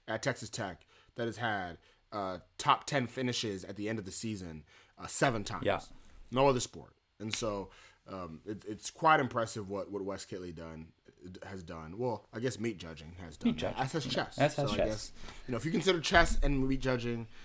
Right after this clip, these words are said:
Speaker 1: sports, then sure. You know what I'm saying?
Speaker 2: We've
Speaker 1: You know,
Speaker 2: been there.
Speaker 1: or cheerleading. Che-, cheerleading. Actually, not. You know what? Real quick. Sidetrack. Cheerleading might be the best sport at Tech. 'Cause they be killing it. They be killing it. And that's a, that's a legit, I,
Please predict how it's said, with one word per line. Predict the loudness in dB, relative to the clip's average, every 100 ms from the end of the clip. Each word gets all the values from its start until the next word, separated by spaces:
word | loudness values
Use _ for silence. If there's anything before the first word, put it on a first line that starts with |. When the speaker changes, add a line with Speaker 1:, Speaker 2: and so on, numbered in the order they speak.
| -16 -10
Speaker 1:
sports, | -8 2 4 4 2 -10 0
then | 4 6
sure. | 10 10 10 0 -8
You | 0
know | 2
what |
I'm | 4
saying? | 4 6 4 0 -6
Speaker 2:
We've | 10 12 12
Speaker 1:
You | 12
know, |
Speaker 2:
been | 12
there. | 10
Speaker 1:
or | 8
cheerleading. | 8 10 12 12 12 6 4
Che-, | 0 -2 -6 -10 10
cheerleading. | 12 12 12 10 6 4
Actually, | 6 12 12
not. | 12
You | 10
know | 10 12
what? | 10 8 4 _ _ 4
Real | 6 6
quick. | 6 2 0 -10 _ -20 _
Sidetrack. | 2 8 8 8 0 -4 -10 _ -20 _
Cheerleading | 12 12 12 10
might | 8 2
be | 0
the |
best | -2 -4
sport | -4 -4
at | -4
Tech. | -8 -10 -14 _ _ -4
'Cause | 6
they | 6
be | 6
killing | 0 -2 -2 -4
it. | -14 _ _ _ _ _ _ _ -4
They | 4 6
be | 6 2
killing | -6 0 4 4 4 0
it. | -4
And | 6
that's | 6 6
a, |
that's | 0 4 4 4
a |
legit, | -2 2 0 0 -10 -18 0
I, | 2